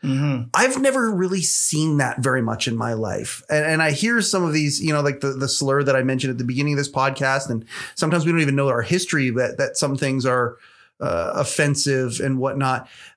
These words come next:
Speaker 2: Y-, you have a lot of, uh, depth of experience
Speaker 1: Mm-hmm.
Speaker 2: with these things, um, going back to, you know, to the sixties all the way up till now. Um, are you aware of what's going on in the culture when it comes to things like tolerance and it comes to, like, cancel culture, it comes to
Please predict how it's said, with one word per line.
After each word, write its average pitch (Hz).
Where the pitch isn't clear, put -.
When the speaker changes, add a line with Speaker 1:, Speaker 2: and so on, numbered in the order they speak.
Speaker 2:
Y-, -
you 196
have 254
a 226
lot 160
of, 139
uh, 127
depth 143
of 139
experience 131
Speaker 1:
Mm-hmm. 143
Speaker 2:
with 135
these 123
things, 117
um, 120
going 143
back 135
to, 127
you 131
know, 123
to 127
the 120
sixties 139
all 123
the 127
way 127
up -
till 120
now. 123
Um, 165
are 185
you 359
aware 196
of 190
what's 196
going 180
on 165
in 170
the 156
culture 156
when 165
it 151
comes 151
to 160
things 151
like 143
tolerance 147
and 135
it 123
comes 135
to, 135
like, 131
cancel 139
culture, 135
it 131
comes 135
to 131